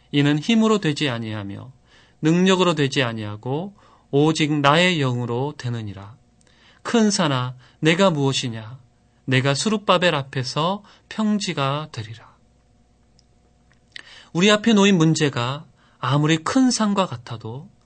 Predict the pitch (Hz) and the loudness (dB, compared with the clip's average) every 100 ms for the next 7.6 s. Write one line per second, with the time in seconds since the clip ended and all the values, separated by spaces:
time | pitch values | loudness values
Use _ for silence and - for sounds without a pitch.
0 | _ _ _ - 151 143 143 143 - 226 | _ _ _ -2 0 0 0 -2 2 0
1 | 240 226 170 - 143 131 143 202 220 _ | 2 0 0 0 -2 -2 -2 -4 -8 _
2 | _ _ _ - 127 - 139 - 240 240 | _ _ _ -10 -6 -4 -4 0 0 0
3 | 240 208 143 131 131 139 139 190 208 196 | 0 -2 -4 -6 -4 -2 0 2 2 0
4 | 131 117 110 107 117 131 _ _ _ _ | -2 -6 -12 -14 -16 -20 _ _ _ _
5 | _ 135 139 139 127 110 - 127 180 214 | _ 0 2 0 -2 -4 -6 -4 -4 -8
6 | - _ - - 151 160 156 131 135 147 | -18 _ -8 0 2 2 2 0 -4 -4
7 | - 185 156 123 135 - | -6 -6 -8 -12 -14 -18